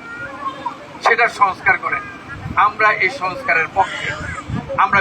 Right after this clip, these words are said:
বিরোধী না, আমরা সংস্কারের পক্ষে, আর আমরা মানুষের অধিকার প্রতিষ্ঠা করার পক্ষে। এই লড়াই অতীতেও করেছি, এখনো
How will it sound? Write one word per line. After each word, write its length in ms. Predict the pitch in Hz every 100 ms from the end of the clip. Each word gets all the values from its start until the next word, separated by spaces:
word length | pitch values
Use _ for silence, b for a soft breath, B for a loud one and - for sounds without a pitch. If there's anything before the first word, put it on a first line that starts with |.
| 196
বিরোধী 260 | 196 185 -
না, 60 | - - 311 - - - - 160
আমরা 180 | 185 165 -
সংস্কারের 460 | 208 214 233 220 226
পক্ষে, 280 | 226 - 277 277 - - - - - - 180
আর 100 | 190 - 175
আমরা 240 | 196 208 214 196
মানুষের 360 | 180 - 196 185 - -
অধিকার 380 | 196 - 220 196 -
প্রতিষ্ঠা 460 | 190 190 170 - 160 165
করার 280 | 151 147 139 -
পক্ষে। 320 | 156 - - - 151 156 - - - 165 185
এই 80 | 226 226
লড়াই 300 | 220 220 233 233 -
অতীতেও 340 | 240 240 269 269
করেছি, 300 | 269 277 - 294 - - - - - - - - -
এখনো 260 | 226 277 294